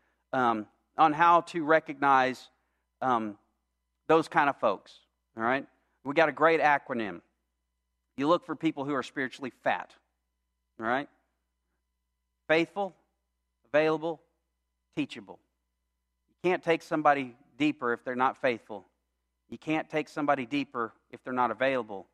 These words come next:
And you certainly can't take them deeper if they're not teachable.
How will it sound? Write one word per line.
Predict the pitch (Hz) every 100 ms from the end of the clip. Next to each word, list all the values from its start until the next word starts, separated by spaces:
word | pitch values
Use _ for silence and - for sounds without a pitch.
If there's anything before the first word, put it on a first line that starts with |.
| _ _ _
And | 104
you | 101
certainly | - 147 143 147
can't | 147 123
take | - 135
them | 127
deeper | 120 131 - 117
if |
they're | -
not | 113 117 101
teachable. | 127 110 101 92 92